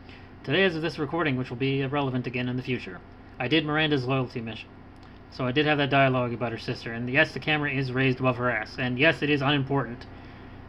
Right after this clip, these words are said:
Here's the thing. That's the only thing they changed. Uh, if they had not said ahead of time that, that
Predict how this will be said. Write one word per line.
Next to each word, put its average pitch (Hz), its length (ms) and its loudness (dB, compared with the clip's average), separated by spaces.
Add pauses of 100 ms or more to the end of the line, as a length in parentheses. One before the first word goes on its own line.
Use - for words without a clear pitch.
Here's 190 200 8
the 156 40 -2
thing. 147 220 4 (680)
That's - 160 2
the 180 80 4
only 175 160 4
thing 170 180 2
they 156 100 4
changed. 147 400 0 (1400)
Uh, 131 320 2 (260)
if 143 160 0
they 170 140 6
had 180 260 8
not 190 280 2 (140)
said 190 520 0
ahead 196 500 0
of 180 240 -2
time 175 380 2 (440)
that, 135 140 -2
that 151 320 0